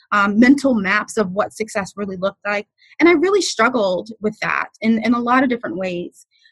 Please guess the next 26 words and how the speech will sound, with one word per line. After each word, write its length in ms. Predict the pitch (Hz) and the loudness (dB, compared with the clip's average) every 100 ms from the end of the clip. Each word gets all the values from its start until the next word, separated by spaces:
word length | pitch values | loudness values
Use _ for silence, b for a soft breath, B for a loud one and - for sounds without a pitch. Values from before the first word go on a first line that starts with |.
| - | -2
But 260 | 285 269 _ | 0 0 _
what's 360 | - 269 311 - | -2 0 0 2
nice 240 | 311 330 | 4 4
about 280 | 349 262 247 | 4 2 0
struggles 440 | - 240 233 262 254 | 2 -2 2 0 0
is 120 | 226 | -2
that 160 | 214 | 0
I 120 | 208 190 | 2 0
overcame 560 | 202 214 - 247 247 | 0 -4 -4 0 4
them. 180 | 311 403 427 b b - | 4 4 -2 b b -6
I 60 | |
grew 220 | 208 214 208 | -4 -4 -6
stronger, 500 | - 214 220 269 294 | 0 0 2 2 4
more 180 | 262 | 2
competent, 600 | 226 233 226 262 - 330 330 b b - | 0 -4 -4 -4 0 -2 -2 b b -2
and 400 | 269 269 262 262 - | 2 4 4 2 2
I'm 200 | 294 302 | 6 6
so 440 | 294 - 320 320 311 | 4 2 4 4 2
excited 680 | 269 - 247 240 247 240 233 | -2 -2 0 2 0 0 -2
where 240 | 214 208 | 0 0
I 60 | 202 | 0
am 260 | 214 214 | 0 -2
today 340 | 220 247 208 202 | -2 0 2 2
in 80 | 208 | 0
my 140 | 196 | -4
career. 560 | - 202 196 196 196 | -6 -8 -2 0 0